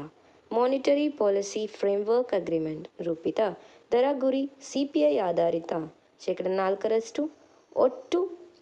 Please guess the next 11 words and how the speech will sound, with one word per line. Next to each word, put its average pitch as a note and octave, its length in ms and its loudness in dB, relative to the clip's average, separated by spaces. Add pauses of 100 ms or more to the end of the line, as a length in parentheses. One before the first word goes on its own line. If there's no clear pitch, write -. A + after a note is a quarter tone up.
(120)
ಸರಿಪಡಿಸಲು B3 840 2
ಶ್ರೇಣಿ F#3+ 520 -4 (280)
ಎರಡರಿಂದ A#3 540 2 (240)
ಆರರಷ್ಟು, E3+ 920 0 (720)
ಸಹಿಷ್ಣುತೆ D4+ 760 0
ಶ್ರೇಣಿ, F3 520 -2 (280)
ಬ್ಯಾಂಡ್, G3 260 0 (320)
plus C#4+ 300 2
or A3+ 220 2
minus E3 640 -4
ಎರಡರಷ್ಟು. A3+ 680 0